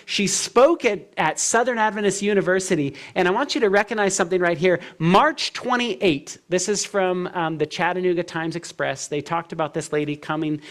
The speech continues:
and talking about this experience. And her whole ministry was really circled around forgiveness. And she died July four. She spoke at Southern in March, and she died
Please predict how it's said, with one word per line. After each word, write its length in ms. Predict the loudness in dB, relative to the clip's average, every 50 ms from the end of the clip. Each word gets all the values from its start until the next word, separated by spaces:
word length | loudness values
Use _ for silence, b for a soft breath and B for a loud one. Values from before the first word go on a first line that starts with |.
| B B -6
and 120 | -6 -4
talking 360 | -2 -2 -2 -2 -2 -2 -2
about 180 | -2 -2 -2 -4
this 140 | -4 -8 -10
experience. 500 | -10 -12 -8 -6 -4 -4 -4 -4 -6 -6
And 100 | -6 -8
her 120 | -6 -4
whole 340 | -2 0 0 0 0 -4 -6 -8 -12 B -6
ministry 520 | 0 2 2 4 2 0 -2 0 2 2 2
was 200 | 2 2 0 0
really 240 | 2 4 4 4 4
circled 580 | 2 0 0 0 0 2 2 0 0 0 -2 -2 0
around 680 | 0 0 2 2 2 2 2 2 0 0 -2 -2 -4 B B B -12
forgiveness. 840 | -4 0 0 0 0 0 0 0 0 0 -2 -2 -2 -4 -6 B B B B B
And 140 | -6 -6 -4
she 160 | -4 -4 -6
died 680 | -6 -6 -2 0 0 0 0 -2 -2 -4 -6 -8 -10 -14 _ -10
July 640 | -8 -8 -6 -6 -4 -4 -2 -2 -4 -4 -6 -10 -14 _
four. 680 | _ -20 -20 -12 -8 -6 -4 -4 -4 -4 -6 -10 -12 -16 _ _ _ _ _ _ _ _ _ _ _ _ _ _ _ -12
She 180 | -8 -6 -6 -4
spoke 500 | -6 -8 -8 -4 0 2 2 2 0 -2
at 140 | -6 -4
Southern 480 | -4 -4 -4 -4 -4 -4 -4 -4 -4 -2
in 200 | -2 -2 -2 -2
March, 600 | -2 0 0 0 0 -2 -4 -8 -8 -8 -8 b b b b -10
and 140 | -8 -6 -4
she 200 | -4 -4 -4 -4
died 760 | -6 -8 -4 0 2 4 4 4 2 2 0 -2 -4 -8